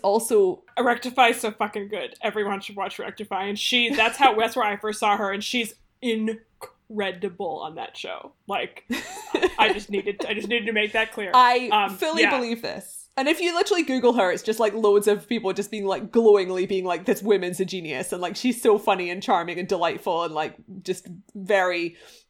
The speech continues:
Speaker 1: emotionally intelligent actor. But she, she is also married to Kenneth Lonergan. And he, you know, he wrote this role, like, somewhat with her in mind, obviously. And also the character herself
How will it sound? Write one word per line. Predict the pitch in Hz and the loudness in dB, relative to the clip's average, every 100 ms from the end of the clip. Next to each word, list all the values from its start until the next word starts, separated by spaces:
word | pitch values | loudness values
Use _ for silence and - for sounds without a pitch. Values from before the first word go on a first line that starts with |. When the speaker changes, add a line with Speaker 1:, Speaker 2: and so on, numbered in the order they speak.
| - | 0
Speaker 1:
emotionally | 220 202 196 208 185 170 | 2 4 2 -2 -8 -8
intelligent | 185 196 165 165 170 | -2 0 0 -2 -2
actor. | 165 170 180 117 | -2 -2 -6 -8
But | 185 | -8
she, | - 226 | -6 -8
she | - | -6
is | 233 | -4
also | - 269 320 | 0 -2 -2
married | 214 175 170 180 | -2 -2 -2 -4
to | 202 | -6
Kenneth | 196 170 160 | -6 -8 -6
Lonergan. | 160 160 160 151 147 - - - | -4 -4 -6 -8 -10 -20 -20 -12
And | 180 180 190 | -4 -4 -4
he, | - 254 233 226 - - - | -8 -8 -6 -8 -10 -20 -6
you | 247 | -2
know, | 196 | -2
he | 180 269 | -2 0
wrote | 294 269 | 2 2
this | 247 240 | 0 0
role, | 214 190 180 180 | 0 0 -2 -4
like, | 175 151 - - | -4 -4 -6 -8
somewhat | - 208 190 165 | 0 2 2 0
with | 170 | -4
her | 156 175 | -4 -2
in | 170 | -2
mind, | 170 165 180 | -2 -2 -4
obviously. | - 175 170 165 165 165 185 - _ - | 0 0 0 -6 -8 -8 -12 -20 _ -6
And | 190 180 175 175 175 - | -2 0 0 -4 -8 0
also | 202 185 185 | 0 2 0
the | 190 | -2
character | - 185 180 - 202 170 127 - | -6 -2 -2 -2 -4 -4 -8 -8
herself | 196 175 - 180 156 151 | -8 -4 2 4 4 0